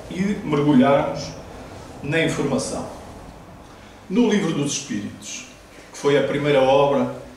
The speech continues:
que Kardec publicou, Kardec, que foi o professor Ribeiro, não é? Foi convidado para assistir aos fenómenos das mesas girantes. E quando assistiu pela primeira vez, em vez de ver naquilo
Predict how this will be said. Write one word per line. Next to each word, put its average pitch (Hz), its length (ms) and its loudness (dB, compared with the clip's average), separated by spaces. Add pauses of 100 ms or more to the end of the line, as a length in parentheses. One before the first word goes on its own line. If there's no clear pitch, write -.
(340)
que 127 100 -8
Kardec 127 560 2
publicou, 120 520 -6 (760)
Kardec, 147 640 2 (320)
que - 80 -20
foi 110 240 -4
o 104 40 -4
professor 104 560 -4 (540)
Ribeiro, 131 540 2 (180)
não - 100 -10
é? 127 240 -2 (600)
Foi 147 200 2
convidado 139 560 2
para 131 100 2
assistir 139 360 0
aos 127 140 4
fenómenos 127 440 2
das 120 180 -2
mesas 110 400 -4
girantes. - 600 -12 (580)
E 214 100 0
quando 127 260 2
assistiu 110 480 -4 (140)
pela 117 140 -4
primeira 107 400 -4
vez, - 460 -8 (240)
em 131 100 -2
vez 160 240 2
de 123 60 -2
ver 131 280 2
naquilo 101 460 -2